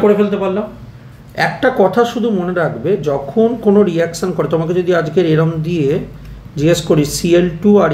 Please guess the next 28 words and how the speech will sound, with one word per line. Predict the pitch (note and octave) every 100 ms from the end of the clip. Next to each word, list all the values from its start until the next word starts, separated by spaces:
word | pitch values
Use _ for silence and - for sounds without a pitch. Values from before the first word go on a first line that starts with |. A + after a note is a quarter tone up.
| D#3
এলসিএল | D#3+ D#3 E3+ D#3+ B2+
থ্রি, | B2+ A#2+ - - - - - - - -
আর | B2
যদি | D3 D#3+ D#3+
বলি | E3 D#3+ D3 - C#3
benzene | D3 D3+ D#3 D#3
ring | D#3+ E3 D3+
দিয়ে | C3+ D#3+ G#3+ C#3
বলি | C3 D3 C#3
যে | D3+ B2
বিআর | D3+ E3+ F#3 - -
টু | A3 A3+ - - - - - - - - - - D#3
এলসিএল | E3 E3 - E3 D3 -
থ্রি, | B2+ C#3
এই | D#3+ D#3+
দুটোর | D#3+ E3+
ম-, | F3+ - E3+
এই | D#3+
দুটোর | E3+ F3
মধ্যে | E3+ F3+ D3
reaction | D#3 D#3 E3+ D3+
রেট | E3 D#3 E3
যদি | D#3 D3
compare | B2 B2 A#2 B2
করতে | G#2+ A2+ G2+
বলে, | A2 F#3+ - - - - - F3+
মনে | A#3+
রাখবে | F#3+ C3+